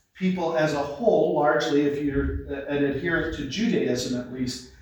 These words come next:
do not. The root of that disagreement really has to do with a really an insurmountable, seemingly insurmountable, uh, issue, and that issue is about the nature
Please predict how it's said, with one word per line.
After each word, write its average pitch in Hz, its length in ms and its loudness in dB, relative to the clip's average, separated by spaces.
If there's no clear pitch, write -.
do 135 120 -6
not. - 560 -4
The 170 100 -2
root 269 240 4
of 233 100 4
that 190 240 4
disagreement 185 880 0
really 233 420 -2
has 170 340 2
to 147 140 -4
do 175 320 6
with 156 500 2
a 156 100 0
really 190 360 4
an 185 180 4
insurmountable, 175 1040 4
seemingly 139 600 0
insurmountable, 135 1400 -6
uh, 127 300 -6
issue, 127 640 2
and 147 160 -4
that 170 320 2
issue 143 520 -2
is 143 600 0
about 151 420 0
the 147 80 2
nature - 1000 0